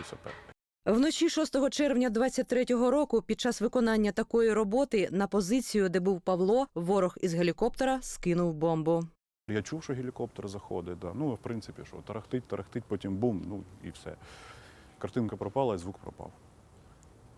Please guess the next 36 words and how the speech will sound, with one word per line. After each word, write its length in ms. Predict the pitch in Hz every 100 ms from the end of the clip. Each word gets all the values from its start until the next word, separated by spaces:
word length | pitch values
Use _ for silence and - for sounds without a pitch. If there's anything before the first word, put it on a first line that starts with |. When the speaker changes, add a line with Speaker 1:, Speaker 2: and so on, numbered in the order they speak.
| -
Speaker 1:
Да. 400 | - 78 - -
Очнувся, 360 | - 139 143 101
бо 100 | 95
щось 220 | - 101 92
хтось 360 | - 104 95 - -
оре, 220 | 101 117
як 180 | 92 87
дурний, 380 | 90 95 87 80 78
а 20 |
виявилося, 340 | 85 104 87 -
що 100 | 90
це 140 | 85 80
я 60 |
ору. 220 | 80 78 80 - -
Наші 260 | 104 117 110
ще 100 | 104
хотіли 340 | 113 113 107
виліт 280 | 107 110 90
доробити, 500 | 87 85 78 80 - -
тобто 220 | - 87
давай 260 | 82 107 104
ще 140 | 101
один 220 | 92 95
виліт 280 | 92 85 80
зробимо. 460 | 80 82 80 82 87
І 60 |
мій 100 | 95
напарник 480 | 98 98 107 92 92
бігає, 380 | 101 120 92 90
я 100 | 98
йому 160 | 92
команди 460 | 85 95 95 82 78
віддаю, 340 | 82 80 80
що 120 | 85 82
там 200 | 101 90
візьмете, 520 | 90 95 90 135